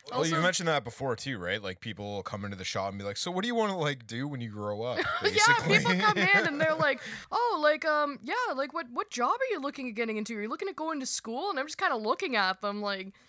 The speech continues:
Speaker 2: "What do you think I fucking do all day?
Speaker 1: <laughs>
Speaker 2: Like, I
Speaker 1: What,
Speaker 2: run
Speaker 1: what am I
Speaker 2: this
Speaker 1: doing right
Speaker 2: place.
Speaker 1: now? Yeah.
Speaker 2: Like, do you, what, you, you wanna do this?
Speaker 1: Yeah,
Speaker 2: No,
Speaker 1: please,
Speaker 2: probably
Speaker 1: please
Speaker 2: not."
Speaker 1: try.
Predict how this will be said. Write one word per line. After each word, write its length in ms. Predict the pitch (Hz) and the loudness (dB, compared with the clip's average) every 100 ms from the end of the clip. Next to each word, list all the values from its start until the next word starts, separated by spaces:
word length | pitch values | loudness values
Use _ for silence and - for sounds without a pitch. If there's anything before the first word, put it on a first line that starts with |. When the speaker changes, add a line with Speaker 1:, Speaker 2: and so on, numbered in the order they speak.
| - - | -20 -10
Speaker 2:
"What 120 | - 330 | -2 0
do 60 | |
you 60 | 403 | 2
think 180 | 370 370 | 2 0
I 60 | |
fucking 380 | 370 359 349 311 | 4 4 4 0
do 240 | 226 277 427 | 0 2 6
all 220 | 285 226 | 6 6
day? 420 | 180 - 190 214 | 6 6 8 6
Speaker 1:
<laughs> 40 | 226 | 6
Speaker 2:
Like, 240 | 233 220 | 4 6
I 60 | 302 | 6
Speaker 1:
What, 80 | 277 | 8
Speaker 2:
run 160 | 302 | 6
Speaker 1:
what 20 | |
am 100 | 151 | 6
I 40 | 160 | 4
Speaker 2:
this 100 | - | 4
Speaker 1:
doing 240 | 143 151 | 4 4
right 180 | 233 202 | 4 2
Speaker 2:
place. 320 | 110 113 123 | 2 0 0
Speaker 1:
now? 380 | 101 101 98 87 | 0 0 -2 -6
Yeah. 320 | 98 95 82 - | -8 -8 -8 -6
Speaker 2:
Like, 260 | 294 277 | -6 -6
do 80 | 294 | -8
you, 120 | 330 339 247 | -8 -8 -4
what, 180 | 359 269 | 2 2
you, 160 | 240 220 190 196 | 0 -6 -12 -10
you 160 | 196 214 | -6 0
wanna 240 | 311 381 | 2 2
do 220 | 320 392 | 2 0
this? 580 | 427 523 587 - - - | 2 2 2 -2 -6 -6
Speaker 1:
Yeah, 280 | 117 104 82 - | -6 -6 -8 -4
Speaker 2:
No, 220 | 330 330 | 0 2
Speaker 1:
please, 180 | 226 214 | 0 0
Speaker 2:
probably 380 | 320 359 269 233 | 0 0 -2 -2
Speaker 1:
please 80 | 226 | 2
Speaker 2:
not." 200 | 277 190 | 2 2
Speaker 1:
try. 320 | 185 226 - | 0 -2 -4